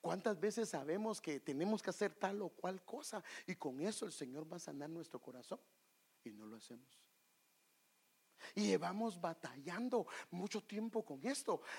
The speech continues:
pero como que nos acostumbramos, como que nuestra alma y nuestro corazón comienza a deambular en esta área. Y aunque aparentemente queremos ser sanos, no, porque, eh,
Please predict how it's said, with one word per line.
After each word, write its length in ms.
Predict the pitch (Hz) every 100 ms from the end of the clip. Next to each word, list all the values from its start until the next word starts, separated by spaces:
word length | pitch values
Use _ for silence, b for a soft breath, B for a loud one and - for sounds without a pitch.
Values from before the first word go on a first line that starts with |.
| B
pero 280 | 185 165 156
como 280 | 156 151 151
que 280 | 160 147 -
nos 260 | 175 -
acostumbramos, 960 | 156 - - 156 131 147 202 269 277 - B B
como 280 | 175 143 151
que 220 | 156 139 B
nuestra 440 | 180 170 - 151 165
alma 280 | 247 269 226
y 40 |
nuestro 440 | 170 147 - 151 B B
corazón 500 | - 156 139 - 247
comienza 500 | 254 190 196 233 240
a 40 | 196
deambular 800 | 165 143 165 143 139 160 226 254
en 140 | 196
esta 360 | 226 - 190 208
área. 280 | 262 214 B B 185
Y 120 | 185
aunque 400 | 170 170 175 151 B
aparentemente 1040 | 160 - 147 170 240 - 208 214 254 254 -
queremos 380 | 156 196 226
ser 140 | - 196
sanos, 460 | - 247 285 - -
no, 460 | 180 190 277 311 - B -
porque, 460 | 196 180 196 170 - B -
eh, 240 | 196